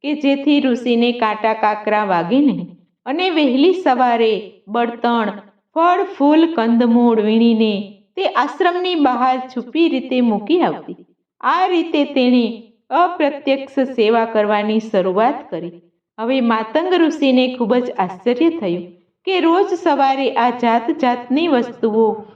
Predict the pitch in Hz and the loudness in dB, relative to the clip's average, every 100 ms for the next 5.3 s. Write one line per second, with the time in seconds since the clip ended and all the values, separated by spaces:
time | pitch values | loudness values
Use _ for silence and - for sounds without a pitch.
0 | _ _ 233 285 339 330 240 226 233 277 | _ _ -2 0 2 0 0 -2 0 0
1 | 277 370 294 226 233 226 226 - 302 330 | 2 2 2 2 0 -2 -2 -2 0 2
2 | 226 214 294 320 214 165 165 180 185 _ | 0 2 0 2 0 -2 -4 -12 -12 _
3 | _ _ - 226 240 277 269 247 240 233 | _ _ -8 -6 -2 -2 0 2 2 2
4 | 220 220 277 285 349 330 294 269 262 240 | 0 0 2 0 0 -2 -2 -2 0 0
5 | 226 220 | 2 0